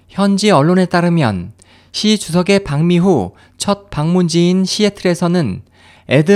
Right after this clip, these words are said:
머레이 시장이 이십일일 자신의 트위터를 통해 시 주석의 숙소 부근 등 도심 주요 도로를 통제할 예정이라며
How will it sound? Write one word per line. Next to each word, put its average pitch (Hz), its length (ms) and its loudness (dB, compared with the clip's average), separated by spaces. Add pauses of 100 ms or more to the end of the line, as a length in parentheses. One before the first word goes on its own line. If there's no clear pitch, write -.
머레이 170 440 2
시장이 151 680 -4 (240)
이십일일 156 680 0 (180)
자신의 196 500 -2
트위터를 196 440 -2
통해 117 500 -4 (400)
시 214 260 -2
주석의 175 560 0
숙소 202 460 -2
부근 170 340 0
등 131 320 -2 (320)
도심 190 440 0
주요 180 300 2
도로를 170 420 0
통제할 190 560 -2
예정이라며 143 840 -2